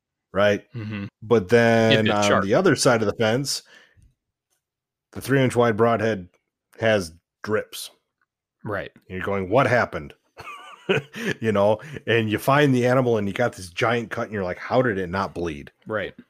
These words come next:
Speaker 1: Well, <laughs> something probably clogged up the hole.
Speaker 2: Yeah. Clogged up the
Speaker 1: <laughs> You
Speaker 2: hole
Speaker 1: know?
Speaker 2: or
Speaker 1: And so at that point, like, broadhead selection wise,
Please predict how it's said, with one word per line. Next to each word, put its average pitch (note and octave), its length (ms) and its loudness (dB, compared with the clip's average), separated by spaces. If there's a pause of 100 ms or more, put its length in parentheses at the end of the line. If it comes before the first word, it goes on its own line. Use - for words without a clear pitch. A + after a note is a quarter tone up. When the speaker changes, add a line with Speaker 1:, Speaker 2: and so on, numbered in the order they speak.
(960)
Speaker 1:
Well, C#3 440 0 (580)
<laughs> - 500 -18
something B2+ 420 -6
probably B2 400 0
clogged B2 400 -2
up B2 140 -2
the F#2 80 -6
hole. D3+ 400 0
Speaker 2:
Yeah. B2+ 260 0 (400)
Clogged D3 260 2
up C#3+ 100 0
the C#3+ 80 2
Speaker 1:
<laughs> C3 40 6
You - 0 -
Speaker 2:
hole B2+ 260 4
Speaker 1:
know? G#2+ 220 4
Speaker 2:
or C3+ 560 0
Speaker 1:
And A#2+ 560 2 (1400)
so A#2+ 240 -2
at A2 180 -2
that D3+ 300 0
point, A2+ 400 2 (360)
like, F#2+ 360 -4
broadhead C#3 540 2
selection E3+ 460 -4
wise, G3 420 -6